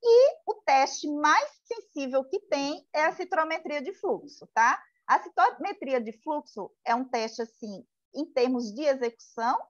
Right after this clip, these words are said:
ele é relativamente fácil, porque você consegue separar tranquilamente as hemácias, tá? E aí você consegue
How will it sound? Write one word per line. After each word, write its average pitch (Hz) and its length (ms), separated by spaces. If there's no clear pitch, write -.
ele 220 180
é 220 40
relativamente 214 760
fácil, - 340
porque 240 200
você 233 280
consegue 226 500
separar 196 460
tranquilamente 202 680
as 190 140
hemácias, 190 680
tá? 247 240
E 339 120
aí 330 220
você 392 320
consegue 339 560